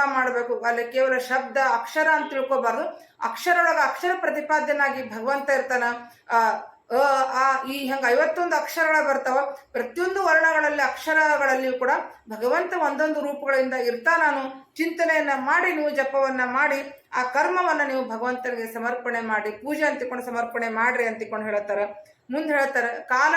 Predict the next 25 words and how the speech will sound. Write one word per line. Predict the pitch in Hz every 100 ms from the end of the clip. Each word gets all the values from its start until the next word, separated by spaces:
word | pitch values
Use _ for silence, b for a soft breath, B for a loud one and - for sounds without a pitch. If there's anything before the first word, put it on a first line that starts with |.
| 330
ಕಾಲಕ್ಕೆ | 311 294 277 294
ಬಿಡದೆ | 262 277 302 302
ಪವನ | 269 302 311
ರಾಯ. | 311 277 262 220 - B B
ಅಂದ್ರೆ | - 302
ಈಗ | 311
ನಾವು | 302 285
ಸಾಲಿಗ್ರಾಮಗಳನ್ನ | 277 240 302 262 339 330 311 311 302 277 277
ಪೂಜೆ | 269 262
ಮಾಡ್ತಿರ್ತೀವಿ, | 285 277 262 254 254 254
ಪ್ರತಿಮೆ | 254 240 302 320
ಪೂಜೆ | 311 302 294
ಮಾಡ್ತಿರ್ತೀವಿ, | 285 262 262 262 247 240 240 - _
ಅದರೊಳಗೆ | - 311 359
ಅಂತರ್ಗತನಾಗಿ | 277 254 370 392 370 370 330 311 302
ವಾಯುದೇವರಿದ್ದು | 262 240 302 381 359 359 311 285 294 294 - _
ಅಲ್ಲ | - 277 269
ಪೂಜೆಯನ್ನ | 269 302 311 294 285 262 254 254
ನಮ್ | 240 247
ಕಡೆಯಿಂದ | 277 285 285
ಮಾಡಿಸ್ತಿರ್ತಾನ | 262 240 277 330 349 320 320 294
ಅನ್ನೋ | 262 262 254
ಚಿಂತನೆಯನ್ನ | 262 302 311 302 277 269
ನಾವು | 262 240 240 240
ಮಾಡಬೇಕು. | 226 240 247 233 226 226 226 b